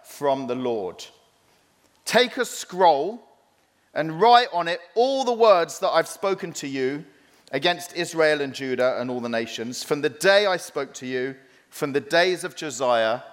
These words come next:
until now. It may be that the house of Judah will hear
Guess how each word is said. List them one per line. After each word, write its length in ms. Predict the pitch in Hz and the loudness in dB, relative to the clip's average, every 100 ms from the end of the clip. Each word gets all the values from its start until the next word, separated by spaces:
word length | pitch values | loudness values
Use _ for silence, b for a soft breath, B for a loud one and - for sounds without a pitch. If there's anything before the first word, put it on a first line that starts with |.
| - _ - | -20 _ -8
until 480 | 135 131 - 131 123 | -8 -6 -4 -2 -2
now. 440 | 123 120 95 87 - _ _ _ b b b b - | -2 -2 -4 -10 -18 _ _ _ b b b b -4
It 180 | 190 | -4
may 320 | 175 233 285 277 | 2 6 6 4
be 300 | 262 285 226 | -4 -2 -2
that 180 | 190 | -2
the 60 | 170 | 0
house 340 | 202 254 240 | 2 2 2
of 100 | 214 | -6
Judah 300 | - 233 226 | -8 -6 -4
will 180 | 170 175 | -4 -4
hear 300 | 160 214 190 | -2 0 0